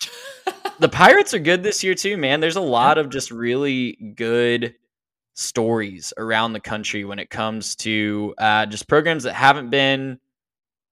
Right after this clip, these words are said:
Speaker 2: at the level that they wanna be and are finally getting to that level this year. So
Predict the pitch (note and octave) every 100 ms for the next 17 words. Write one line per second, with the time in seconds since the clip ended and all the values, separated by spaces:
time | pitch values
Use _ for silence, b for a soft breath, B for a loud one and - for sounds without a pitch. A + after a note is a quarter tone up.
0 | - C3+ - C3+ B2+ B2+ B2+ B2+ A#2+ A2
1 | G#2+ G#2 A2+ C3 C3 D3 D3+ - A#2 -
2 | A2+ A#2 A#2 G#2+ G2 G#2+ G#2+ G#2+ G#2 F#2+
3 | C#2 G2+ F#2+ F2+ F2+ - D#2+ D#2+ G#2+ G#2